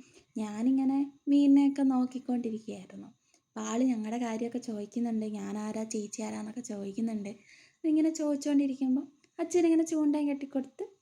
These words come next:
അച്ഛൻ ഇങ്ങനെ കാര്യമൊക്കെ പറഞ്ഞ് "ഇതാണ്, ഇതാണെന്നൊക്കെ" പറഞ്ഞ് പറഞ്ഞ് എല്ലാം സെറ്റാക്കിക്കൊണ്ടിരിക്കുകയായിരുന്നു കേട്ടോ.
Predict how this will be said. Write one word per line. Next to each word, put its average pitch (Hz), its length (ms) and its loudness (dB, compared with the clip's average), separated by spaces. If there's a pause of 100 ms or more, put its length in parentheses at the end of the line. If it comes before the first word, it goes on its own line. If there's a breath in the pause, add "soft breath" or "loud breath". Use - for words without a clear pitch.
(120)
അച്ഛൻ 269 220 -2
ഇങ്ങനെ 262 220 2
കാര്യമൊക്കെ 240 480 -6
പറഞ്ഞ് 220 440 -6 (640)
"ഇതാണ്, 240 400 -4
ഇതാണെന്നൊക്കെ" 220 560 -6
പറഞ്ഞ് 208 360 -14
പറഞ്ഞ് 208 380 -12
എല്ലാം 220 180 -10
സെറ്റാക്കിക്കൊണ്ടിരിക്കുകയായിരുന്നു 196 1200 -16
കേട്ടോ. 240 220 -6